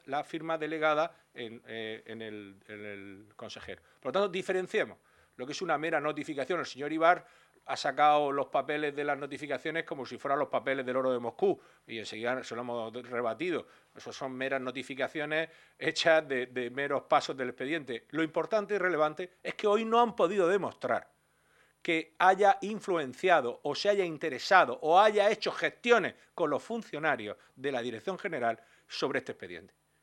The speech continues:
Eso lo tenían que haber demostrado hoy, si tantas pruebas tienen. ¿Por qué no han hablado de que se ha intervenido en alguna decisión? ¿Por qué no han hablado de alguna reunión concreta donde el señor Díez de Revenga hubiera intervenido para decir,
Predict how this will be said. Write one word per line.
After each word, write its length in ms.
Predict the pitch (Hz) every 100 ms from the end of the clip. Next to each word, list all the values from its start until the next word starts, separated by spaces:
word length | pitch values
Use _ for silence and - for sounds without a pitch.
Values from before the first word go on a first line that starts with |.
| _ -
Eso 200 | 147 285
lo 100 | 277
tenían 240 | 226 208
que 80 | 190
haber 140 | 165
demostrado 500 | 147 127 - 131 110
hoy, 200 | 127 254 - _ _
si 180 | - 101
tantas 300 | 113 113 107
pruebas 320 | 127 117 -
tienen. 340 | 220 247 135 - _ _ _
¿Por 160 | - -
qué 100 | 139
no 100 | 139
han 80 | 135
hablado 500 | 113 147 240 - - _ _
de 160 | 131 139
que 100 | 135
se 180 | - 156
ha 140 | 147 147
intervenido 540 | 151 151 143 165 160
en 60 | 151
alguna 300 | 151 202 180
decisión? 560 | 143 113 - 226 226 - _
¿Por 140 | - -
qué 100 | 185
no 60 |
han 60 | 226
hablado 260 | 180 202 208
de 60 |
alguna 280 | 170 202 220
reunión 420 | 202 180 190 262
concreta 540 | 240 190 - 240 247 175
donde 220 | 147 143
el 60 | 127
señor 280 | 139 160 147
Díez 160 | 147
de 80 | 143
Revenga 360 | 131 147 151 127
hubiera 220 | 147 147
intervenido 680 | 123 139 123 135 156 127 - - -
para 260 | 170 156
decir, 400 | 151 131 185 175